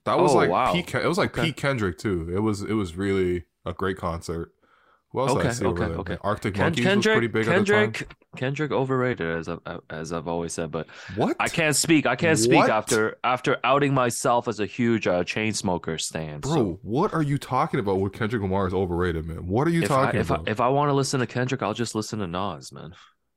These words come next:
Speaker 1: What do you
Speaker 2: That's
Speaker 1: mean
Speaker 2: all
Speaker 1: you
Speaker 2: I'm
Speaker 1: listen to
Speaker 2: saying.
Speaker 1: Nas, man?
Speaker 2: Nas got better bars than Kendrick, man.
Speaker 1: Oh, oh, brother.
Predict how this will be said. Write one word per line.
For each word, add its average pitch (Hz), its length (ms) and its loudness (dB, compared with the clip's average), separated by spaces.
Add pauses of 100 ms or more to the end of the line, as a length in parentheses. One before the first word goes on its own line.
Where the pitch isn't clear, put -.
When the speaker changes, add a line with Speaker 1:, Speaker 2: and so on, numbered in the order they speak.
(840)
Speaker 1:
What 110 220 -6
do 156 60 -2
you 165 40 0
Speaker 2:
That's 165 60 0
Speaker 1:
mean 170 60 2
Speaker 2:
all 170 60 0
Speaker 1:
you 135 60 4
Speaker 2:
I'm 120 60 2
Speaker 1:
listen 127 180 0
to 123 60 0
Speaker 2:
saying. 101 140 -2
Speaker 1:
Nas, 104 400 0
man? 98 300 -8 (400)
Speaker 2:
Nas 104 240 -4
got 113 180 -2
better 107 220 0
bars 92 380 -2
than 80 160 -8
Kendrick, - 480 -8
man. - 140 -16 (100)
Speaker 1:
Oh, 98 260 -4 (260)
oh, 104 160 -4
brother. 85 440 -6